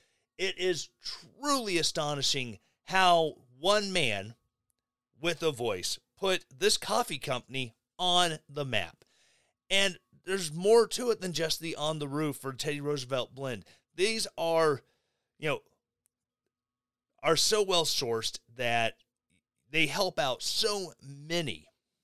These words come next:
so many, uh, farmers and coffee growers around the world,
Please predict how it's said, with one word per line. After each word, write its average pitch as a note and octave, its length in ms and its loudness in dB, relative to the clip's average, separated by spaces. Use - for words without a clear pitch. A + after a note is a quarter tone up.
so G3 560 0
many, C#3+ 460 -4
uh, C3+ 220 4
farmers F3 640 0
and B2+ 300 -4
coffee F3+ 360 0
growers B2+ 400 -4
around D#3+ 440 0
the D3 40 -4
world, E2+ 440 -10